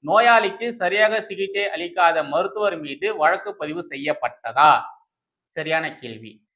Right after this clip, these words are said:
என நீதிபதி ஜெகதீஷ் சந்திரா எழுப்பிய கேள்விக்கு பதிலளிக்காமல் போலீசார் மௌனமாக இருந்ததால்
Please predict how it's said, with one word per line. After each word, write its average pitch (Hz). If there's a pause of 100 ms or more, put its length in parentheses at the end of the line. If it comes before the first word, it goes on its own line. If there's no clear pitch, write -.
(160)
என 151
நீதிபதி 185
ஜெகதீஷ் 208
சந்திரா 160
எழுப்பிய 151
கேள்விக்கு 160
பதிலளிக்காமல் 170
போலீசார் 165
மௌனமாக 156
இருந்ததால் 135